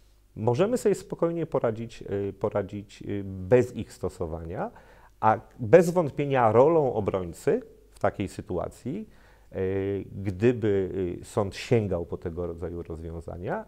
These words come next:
jest ich oprotestowanie i wyciągnięcie z tego konsekwencji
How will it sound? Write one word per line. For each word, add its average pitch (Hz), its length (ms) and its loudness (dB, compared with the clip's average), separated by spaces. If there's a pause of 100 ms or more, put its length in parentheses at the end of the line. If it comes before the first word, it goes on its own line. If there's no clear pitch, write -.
(120)
jest 120 260 -6
ich 147 140 -6
oprotestowanie 110 920 -2
i 190 120 -8
wyciągnięcie 156 680 -6
z - 60 -20
tego 143 220 -8
konsekwencji 147 760 -10